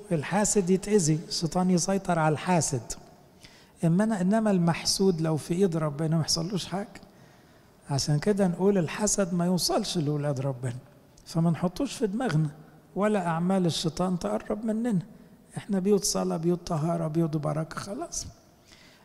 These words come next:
لكن واحد فتح للشيطان بقى وماشي معاه، طبعًا ما هو كده بقى فريسة للشيطان. فهنا بيقول: "حول لأجلك الرب إلهك اللعنة إلى بركة".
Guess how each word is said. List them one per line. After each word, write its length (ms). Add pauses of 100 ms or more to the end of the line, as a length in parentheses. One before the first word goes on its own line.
(100)
لكن 240
واحد 280
فتح 440
للشيطان 580
بقى 220 (480)
وماشي 460
معاه، 400 (640)
طبعًا 280
ما 180
هو 140
كده 240
بقى 220
فريسة 460
للشيطان. 540 (1200)
فهنا 340
بيقول: 480 (380)
"حول 580
لأجلك 800
الرب 460
إلهك 520
اللعنة 380
إلى 280
بركة". 380